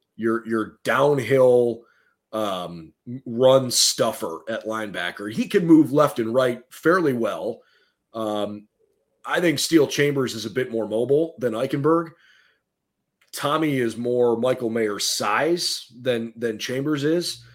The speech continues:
But if, if the Buckeyes get in positions where maybe it's, it's not, you know, that extra safety that's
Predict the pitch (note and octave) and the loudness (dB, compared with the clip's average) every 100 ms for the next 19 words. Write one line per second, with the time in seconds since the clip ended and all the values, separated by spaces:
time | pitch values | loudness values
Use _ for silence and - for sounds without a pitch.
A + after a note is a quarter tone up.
0 | - _ _ - B2+ A#2 - - - A#2 | -20 _ _ 0 2 2 -2 -10 -8 -8
1 | G#2+ - A2 C3+ C3+ C3+ A#2 C3 B2+ A#2+ | -8 -6 0 0 2 0 0 -2 -4 -4
2 | A2+ C3 B2+ C3 A#2+ A2 G#2+ A2 G#2+ G#2+ | -8 -4 -4 -4 -8 -8 -6 -2 -2 -2
3 | A2+ A2+ A2 G#2+ - - A2 G#2 - G#2+ | -4 -4 -4 -4 -8 -8 -8 -8 -8 -6
4 | A2 B2+ - _ _ - A2 G#2+ G2+ G#2+ | -4 -4 -8 _ _ -18 -10 -6 -4 -2
5 | A2 - A#2 - - G#2+ - A#2 A#2 C3+ | -4 -4 -8 -8 -8 -6 -4 -4 -4 -4
6 | C3 A#2+ A2 - - | -4 -2 -4 -4 -8